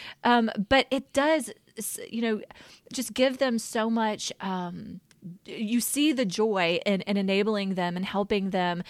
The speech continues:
be able to realize their full potential as, as human beings. And again, just, um, appreciating the dignity of life in all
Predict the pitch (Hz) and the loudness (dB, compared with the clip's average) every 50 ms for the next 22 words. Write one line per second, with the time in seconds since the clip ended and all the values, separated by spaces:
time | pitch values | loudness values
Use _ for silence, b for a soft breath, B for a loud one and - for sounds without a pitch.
0 | B B B B - 214 214 202 196 196 208 208 202 - 208 185 170 190 190 190 | B B B B 2 4 6 6 6 4 2 0 -2 -2 -4 -4 0 2 2 2
1 | 196 196 180 175 170 165 165 165 160 175 175 - - 196 185 170 - - - 277 | 2 2 4 4 4 4 4 4 2 0 -2 0 0 0 0 0 -2 -4 0 4
2 | 311 330 - - 277 - - - 208 208 202 - 185 151 135 156 - - 175 170 | 4 4 4 4 0 0 4 4 4 4 4 2 0 0 0 -2 0 2 4 4
3 | 165 170 170 - - 175 170 170 165 170 170 - - - - - - - - 190 | 4 4 0 0 2 2 4 4 4 2 0 -2 -4 -6 -8 -10 -8 -2 -2 0
4 | 175 170 165 160 170 165 165 160 151 160 165 165 - - 208 208 202 - 214 185 | 0 0 -2 -2 -2 -2 -2 -2 -2 -4 -4 -6 0 2 4 4 4 4 4 4
5 | 220 208 196 196 214 202 - B B B B B B B - 214 208 196 190 - | 4 4 4 4 2 0 0 B B B B B B B 2 4 4 4 4 0
6 | - 196 - - - 247 254 240 - - 226 214 208 202 190 185 180 175 180 175 | -2 -4 -4 -2 0 2 2 4 6 6 6 8 8 6 4 2 2 4 2 2
7 | 170 175 180 170 175 170 165 - - 175 151 - 151 - 127 117 - - - - | 2 0 0 0 0 0 0 2 0 0 0 -2 -2 -2 -2 -2 -2 -6 -8 -10
8 | - - B B B B - 220 226 - - - 202 190 196 196 196 196 185 180 | -14 -14 B B B B 4 4 4 4 4 6 8 10 10 10 8 8 6 4
9 | - | 2